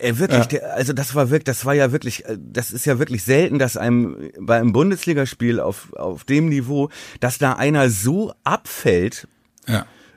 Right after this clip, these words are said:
Speaker 2: wirklich krass. Muss ich auch sagen. Ich, ich hab, äh, ich hab, äh, es gab eine Szene, äh, Großchance von, äh, Füllkrug nach einem Konter, ging zurück auf einen wirklich haarsträubenden
Speaker 1: Ja.
Speaker 2: Ballverlust von Bentaleb.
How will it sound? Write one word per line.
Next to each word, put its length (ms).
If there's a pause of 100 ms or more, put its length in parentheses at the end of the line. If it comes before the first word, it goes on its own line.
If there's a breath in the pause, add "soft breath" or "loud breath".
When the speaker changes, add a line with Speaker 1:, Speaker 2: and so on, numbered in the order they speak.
Speaker 2:
wirklich 300
krass. 260 (220 loud breath)
Muss 220
ich 80
auch 100
sagen. 160
Ich, 120
ich 160
hab, 160
äh, 520
ich 100
hab, 160
äh, 140 (160)
es 100
gab 140
eine 240
Szene, 560 (320 loud breath)
äh, 160
Großchance 760
von, 400
äh, 220
Füllkrug 1000
nach 240
einem 180
Konter, 640 (320 loud breath)
ging 220
zurück 420
auf 180
einen 220
wirklich 280
haarsträubenden 960
Speaker 1:
Ja. 100
Speaker 2:
Ballverlust 440
von 120
Bentaleb. 540